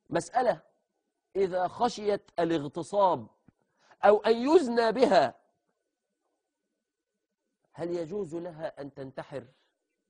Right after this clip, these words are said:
أخت عفيفة من أخواتنا، وتحرش بها الظالمون المجرمون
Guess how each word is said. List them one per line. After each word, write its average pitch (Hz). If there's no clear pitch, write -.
أخت -
عفيفة 156
من 143
أخواتنا، 147
وتحرش 202
بها 190
الظالمون 185
المجرمون 170